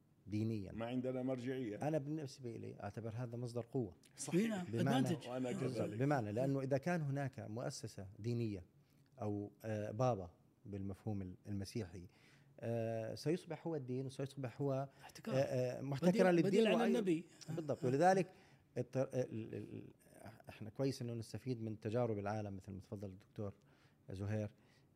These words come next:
Speaker 1: آه، من ضمن التجارب في العالم إنه الآن الكنيسة ال-، الكاثوليكية اضطرت لأن تغير كثير من ال-، ال-، المحرمات اللي عندها. و-، آه، قالها،
Speaker 3: وأصبح،
Speaker 1: قالها
Speaker 3: أصبح
Speaker 1: البابا
Speaker 3: الكلام
Speaker 1: بوضوح.
Speaker 3: الجديد دين.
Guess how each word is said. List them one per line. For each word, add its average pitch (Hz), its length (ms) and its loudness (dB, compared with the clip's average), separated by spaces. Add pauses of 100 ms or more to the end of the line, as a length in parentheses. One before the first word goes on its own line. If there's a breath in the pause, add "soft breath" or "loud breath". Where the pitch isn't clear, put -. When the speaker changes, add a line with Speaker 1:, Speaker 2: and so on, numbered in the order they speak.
(120)
Speaker 1:
آه، 101 1000 -4 (680)
من 101 300 -6
ضمن 120 160 -2
التجارب 123 480 2
في - 80 -10
العالم 110 300 -2
إنه 113 120 -4
الآن 131 240 -2
الكنيسة 113 680 -6 (200)
ال-، 95 220 -10
الكاثوليكية 101 840 -6
اضطرت 117 540 -6
لأن 107 220 -6
تغير 120 460 -2 (500 soft breath)
كثير 151 500 -2 (540)
من 120 300 -4 (100)
ال-، 110 180 -2 (100)
ال-، 113 200 -6
المحرمات 113 680 -4
اللي 107 120 -4
عندها. 104 380 -6 (460 soft breath)
و-، 113 80 2
آه، 120 360 0
قالها، 151 360 0
Speaker 3:
وأصبح، 135 240 0
Speaker 1:
قالها 139 140 0
Speaker 3:
أصبح 151 180 4
Speaker 1:
البابا 123 220 6
Speaker 3:
الكلام - 240 6
Speaker 1:
بوضوح. 202 160 4
Speaker 3:
الجديد 185 280 0
دين. 160 320 0